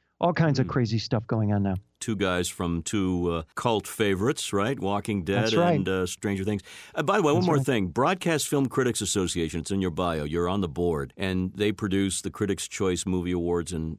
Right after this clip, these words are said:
Speaker 2: T V Awards. Gotta ask somebody who's in this business, what's wrong with the Oscars and how can we fix them?
Speaker 1: <laughs> I don't know. I kind of, I kind of liked the Oscars this year.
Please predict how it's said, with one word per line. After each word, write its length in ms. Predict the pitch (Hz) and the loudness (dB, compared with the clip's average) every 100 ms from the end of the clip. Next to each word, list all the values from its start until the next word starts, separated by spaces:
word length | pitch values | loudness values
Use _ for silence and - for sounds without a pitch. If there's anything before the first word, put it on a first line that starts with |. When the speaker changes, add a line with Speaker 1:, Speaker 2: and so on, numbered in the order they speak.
| _ | _
Speaker 2:
T 160 | - 107 | -6 -2
V 160 | 92 | 0
Awards. 440 | 90 82 80 76 - - | 0 0 -2 -4 -8 -2
Gotta 240 | 156 135 98 | 2 2 2
ask 300 | 82 82 - | -2 -4 -4
somebody 360 | - 87 82 80 | -2 -2 -2 -2
who's 180 | 85 | -4
in 80 | 85 | -4
this 180 | 82 78 | -4 -4
business, 480 | - 82 73 78 - - - - | -6 -6 -6 -8 -10 -20 -20 -20
what's 320 | - 139 160 - | -6 -4 -2 0
wrong 340 | 110 110 107 | 2 2 2
with 140 | 98 | 2
the 80 | 87 | 2
Oscars 420 | 87 87 - 87 | 0 0 -2 -6
and 100 | 82 | -4
how 140 | 80 87 | -4 -4
can 160 | 85 | -4
we 140 | 80 73 | -6 -6
fix 320 | - 69 - | -8 -10 -10
them? 180 | 55 50 _ | -14 -16 _
Speaker 1:
<laughs> 240 | - - 139 - 151 - - - - - - - | -18 -2 -2 0 -2 -2 -8 -10 -14 -14 -14 -2
I 100 | 240 | 2
don't 140 | 285 | 4
know. 120 | 269 180 | 4 4
I 120 | 185 | 2
kind 280 | - 233 233 | 2 2 2
of, 180 | 156 - - | 0 -4 -2
I 220 | 160 240 - - - | 2 2 -2 -12 -2
kind 200 | 180 214 | 2 4
of 120 | 160 | 4
liked 280 | 170 285 - | 4 2 2
the 140 | 190 | 4
Oscars 520 | 151 131 - 143 110 98 | 4 2 0 -2 -2 0
this 260 | 113 117 | 0 0
year. 240 | 127 110 | 0 0